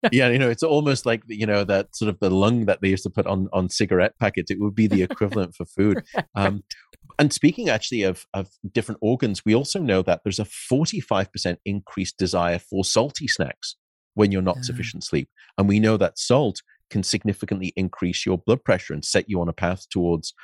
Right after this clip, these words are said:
Speaker 1: hypertension.
Speaker 2: That's
Speaker 1: So
Speaker 2: right. And it
Speaker 1: it's
Speaker 2: pl-,
Speaker 1: not
Speaker 2: just makes
Speaker 1: just
Speaker 2: you look bad. It makes you look bloated and unattractive.
Speaker 1: And you re-, retain water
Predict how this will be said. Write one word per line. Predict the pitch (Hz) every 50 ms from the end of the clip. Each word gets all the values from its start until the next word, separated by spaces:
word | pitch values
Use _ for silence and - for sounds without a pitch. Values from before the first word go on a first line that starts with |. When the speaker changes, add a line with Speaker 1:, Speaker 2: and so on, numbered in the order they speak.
| - _ - -
Speaker 1:
hypertension. | 170 - - - - 117 143 160 - - 69 - _ _ _ _ _ _ _ _ _ - - - -
Speaker 2:
That's | - 160 151 -
Speaker 1:
So | - 135
Speaker 2:
right. | 131 135 -
And | - 170 170
it | 143
Speaker 1:
it's | - -
Speaker 2:
pl-, | 139
Speaker 1:
not | 131 143
Speaker 2:
just | 147 -
makes | 160 151 -
Speaker 1:
just | -
Speaker 2:
you | 147 135
look | 135 135 -
bad. | 143 131 120 120 - _
It | -
makes | 139 135 131 - -
you | 135
look | 127 127 -
bloated | - 131 123 120 120 117
and | 117 117
unattractive. | 120 117 113 - 127 113 113 - - - -
Speaker 1:
And | 127 143 156 156 139
you | 120 123 123 123 120 120
re-, | 113 110 120 120 - -
retain | 98 107 - - 110 95 104 107
water | 123 165 190 - - 87 69 80